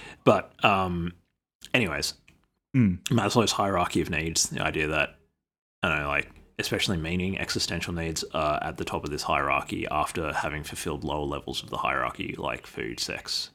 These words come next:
Speaker 1: shelter. And, like, on, on some sort of, like, like, brute sort of physiological level, I can see where he's coming from.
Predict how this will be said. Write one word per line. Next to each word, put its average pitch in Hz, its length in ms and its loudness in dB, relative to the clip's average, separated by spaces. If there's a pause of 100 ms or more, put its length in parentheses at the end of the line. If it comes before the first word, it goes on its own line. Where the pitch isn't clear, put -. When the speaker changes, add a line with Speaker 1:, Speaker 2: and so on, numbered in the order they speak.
Speaker 1:
shelter. - 420 -8 (920)
And, 135 380 8
like, 139 340 8
on, 165 260 8 (140)
on 165 100 8
some 208 200 8
sort 208 160 6
of, 147 80 -2
like, 101 260 6 (720)
like, 104 440 4
brute 104 580 4
sort 117 160 4
of 95 80 2
physiological 98 720 2
level, 110 300 8
I 92 80 4
can 95 160 -4
see 92 400 2
where 85 340 0
he's 82 160 0
coming 85 260 -2
from. 127 320 4